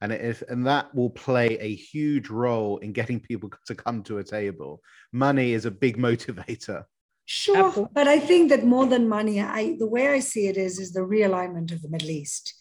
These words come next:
Speaker 2: uh, between countries that want peace and prosperity, want real modernization,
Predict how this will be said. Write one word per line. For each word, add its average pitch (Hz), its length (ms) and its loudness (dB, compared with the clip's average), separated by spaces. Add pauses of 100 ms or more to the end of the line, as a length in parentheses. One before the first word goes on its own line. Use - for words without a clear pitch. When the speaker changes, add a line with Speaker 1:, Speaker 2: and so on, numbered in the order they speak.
(400)
Speaker 2:
uh, 165 280 0
between 175 400 0
countries 190 580 2
that 170 140 -4
want 196 320 2
peace 170 200 -4
and 151 140 -12
prosperity, 160 800 -4 (360)
want 202 500 2 (120)
real 214 320 4
modernization, 165 1040 -2